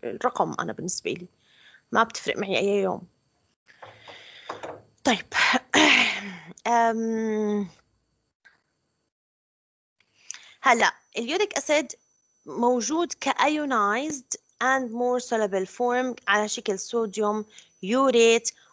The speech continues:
وعلى اليورينري بي اتش لما تكون أكتر من five point seven five. فلما تقل ال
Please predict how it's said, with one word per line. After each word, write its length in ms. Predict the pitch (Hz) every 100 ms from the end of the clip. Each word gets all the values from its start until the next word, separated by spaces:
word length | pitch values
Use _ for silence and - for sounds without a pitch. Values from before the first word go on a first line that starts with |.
| _
وعلى 1300 | 196 220 208 202 - 202 196 180 185 214 202 196 196
اليورينري 480 | 196 202 220 208 190
بي 260 | - - 220
اتش 220 | 220 -
لما 120 | 190
تكون 340 | 190 - 226 214
أكتر 320 | 226 - 214 202
من 180 | 190
five 320 | 185 220 214 208
point 300 | - 202 196 175
seven 180 | 156 151 -
five. 160 | - - - -
فلما 380 | - 214 220 226 - _
تقل 640 | - - 339 359 269 175 - _ _ _
ال 80 | 202